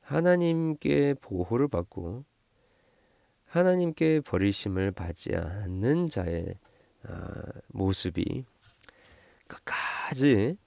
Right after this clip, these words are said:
어, 선을 행하는, 구체적으로 <clears throat> 삼십칠 절에는 그, 어,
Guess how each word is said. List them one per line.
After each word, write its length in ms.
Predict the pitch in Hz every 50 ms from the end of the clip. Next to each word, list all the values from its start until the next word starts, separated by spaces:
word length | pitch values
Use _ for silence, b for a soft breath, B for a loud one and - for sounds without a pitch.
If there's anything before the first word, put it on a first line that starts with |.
| _ _ _ _ _ -
어, 220 | 92 92 90 82 -
선을 440 | - - 90 90 87 85 85 85
행하는, 480 | 85 82 82 82 82 82 85 90 98 101 - _ _ _ b b b b b b b b b b b b b b b b b b b b b b
구체적으로 920 | - 117 110 - - 180 156 135 110 98 90 82 85 - - - 98 101 101 _ - _ -
<clears throat> 340 | - - - - 76 80 - _ _ _ _ - _ _ _ _ _ _ _ _ _ _ - - -
삼십칠 520 | - - - 151 151 - 165 - - 147 131
절에는 560 | - 131 117 101 90 87 113 127 104 87 87 101 - - -
그, 540 | - - 104 101 98 95 95 92 87 85 90 - b b b b b b b b b b - -
어, 160 | 92 90 87